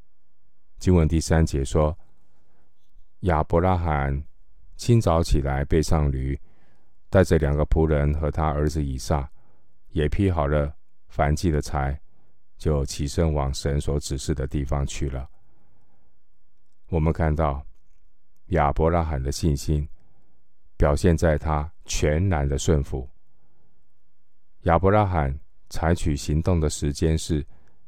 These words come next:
清早起来，他没有任何的迟延。一方面，他也不让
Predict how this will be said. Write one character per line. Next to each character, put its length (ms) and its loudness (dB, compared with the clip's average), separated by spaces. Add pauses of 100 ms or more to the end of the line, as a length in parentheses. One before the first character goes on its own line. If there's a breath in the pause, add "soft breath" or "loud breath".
(140)
清 540 4
早 580 0
起 320 2
来， 360 -6 (1400)
他 200 2
没 120 8
有 100 8
任 200 4
何 80 2
的 120 0
迟 220 -2
延。 400 0 (1080)
一 80 -2
方 200 4
面， 180 6
他 160 0
也 120 0
不 140 0
让 320 0